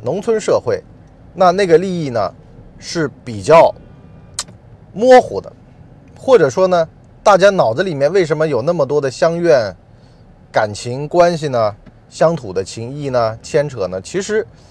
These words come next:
有点像你看那个电视剧《人民的名义》里面祁同伟乡下亲戚，是吧？安排狗都能做警犬，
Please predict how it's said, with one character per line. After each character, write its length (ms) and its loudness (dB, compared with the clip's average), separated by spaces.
有 100 -6
点 140 2
像 240 2
你 100 -12
看 240 -2
那 100 0
个 120 2
电 180 2
视 60 -2
剧 220 -12
《人 160 -6
民 80 -8
的 60 -6
名 140 -8
义》 100 -8
里 40 -8
面 160 -8
祁 140 -12
同 160 -4
伟 260 -4
乡 200 -2
下 140 0
亲 260 -12
戚， 140 -12
是 120 -8
吧？ 260 0
安 140 -6
排 140 -2
狗 260 -4
都 100 -2
能 160 -6
做 160 -2
警 200 -6
犬， 280 -2